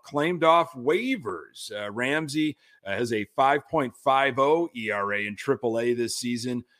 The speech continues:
Uh, we'll take Santos's roster spot as he will be on the bereavement list for a minimum of three days, uh, but not more than seven. Santos last pitched on Thursday. Uh, additionally, the club claimed Honeywell from the Padres after he was,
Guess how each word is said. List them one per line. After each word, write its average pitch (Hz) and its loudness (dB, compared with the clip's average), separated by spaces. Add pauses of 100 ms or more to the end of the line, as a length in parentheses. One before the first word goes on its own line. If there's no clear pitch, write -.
(160)
Uh, 95 -8
we'll 107 -2
take 110 -6
Santos's 110 -2
roster 113 0
spot 104 0
as 98 -6
he 110 -4
will 110 -2
be 107 -2
on 104 -2
the 104 -4
bereavement 110 -2
list 104 -8
for 110 0
a - -2
minimum 110 0
of 95 -6
three 123 0
days, 131 4 (340)
uh, 95 -4
but 107 -6
not 120 -2
more 120 4
than 104 -4
seven. 160 2
Santos 107 -4
last 107 -2
pitched 110 -6
on 101 -6 (100)
Thursday. 135 4 (300)
Uh, 107 0
additionally, 139 2
the 113 -2
club 139 2
claimed 127 0
Honeywell 180 4
from 139 -2
the 120 2
Padres 156 2
after 107 -2
he 113 -2
was, 110 -4